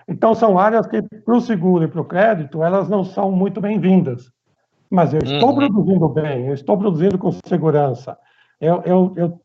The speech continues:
Speaker 1: eu sei como resistir aos veranicos, e às vezes eles resistem mais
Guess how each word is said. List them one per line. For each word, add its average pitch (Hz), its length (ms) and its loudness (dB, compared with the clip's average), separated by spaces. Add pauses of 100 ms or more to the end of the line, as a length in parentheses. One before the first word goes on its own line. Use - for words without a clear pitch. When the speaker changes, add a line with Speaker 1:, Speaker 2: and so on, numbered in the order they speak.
Speaker 1:
eu 180 180 -2
sei 214 340 4
como 214 220 2
resistir 190 640 0
aos 160 180 2
veranicos, 170 640 -2
e - 20 0
às 143 140 0
vezes 190 200 0
eles 190 160 -2
resistem 170 440 -2
mais 170 360 -2